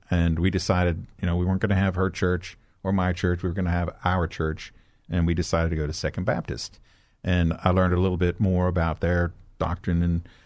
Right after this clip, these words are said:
things, and I was asked to be a Bible study teacher, but then I was asked to be a new member counselor,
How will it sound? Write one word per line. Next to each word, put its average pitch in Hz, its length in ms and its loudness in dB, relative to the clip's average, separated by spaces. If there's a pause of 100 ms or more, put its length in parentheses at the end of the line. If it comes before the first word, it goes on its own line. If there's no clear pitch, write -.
(160)
things, 92 320 2
and 85 300 2
I 90 120 0
was 90 120 0
asked 87 240 0
to 107 60 -2
be 87 380 0
a - 120 -4
Bible 90 240 0
study 90 240 -2
teacher, 95 300 -4
but 95 180 -2
then 185 180 2
I 202 100 0
was 110 160 0
asked 127 260 -2
to 110 60 -2
be 110 100 0
a 95 60 2
new 101 120 2
member 107 320 0
counselor, - 600 -8